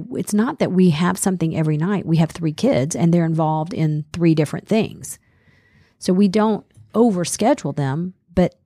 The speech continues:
if each one of them is doing one sport, they don't practice on the same nights, they don't have games on the same days,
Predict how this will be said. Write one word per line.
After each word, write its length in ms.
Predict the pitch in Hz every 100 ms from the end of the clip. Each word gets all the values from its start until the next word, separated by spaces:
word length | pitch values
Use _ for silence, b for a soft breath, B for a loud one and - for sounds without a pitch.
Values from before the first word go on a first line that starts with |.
| -
if 160 | 190 -
each 260 | 220 208
one 160 | 214 254
of 120 | 190
them 180 | 175 170
is 100 | 165
doing 380 | 185 170 170 165
one 220 | 180 175
sport, 420 | - - 185 - _
they 160 | 170 175
don't 120 | 180
practice 340 | 165 160 165
on 80 | 147
the 60 | 135
same 180 | 131
nights, 320 | 135 226 233 -
they 80 |
don't 100 | 156
have 140 | 147 151
games 240 | 160 151
on 100 | 147
the 60 | 143
same 220 | 139 143
days, 500 | 190 220 214 214 -